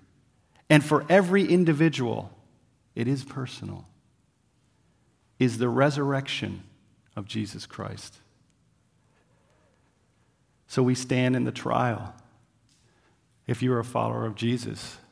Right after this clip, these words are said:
Jesus says, "You will be my witnesses." But what are we witnessing to? Some feeling, some optimistic, hopeful future? No.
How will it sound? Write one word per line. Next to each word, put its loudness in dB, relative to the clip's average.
Jesus -4
says, -4
"You 4
will 6
be 4
my 4
witnesses." -4
But 4
what 8
are 4
we 6
witnessing 2
to? -2
Some 2
feeling, 4
some 2
optimistic, 2
hopeful 0
future? 0
No. -2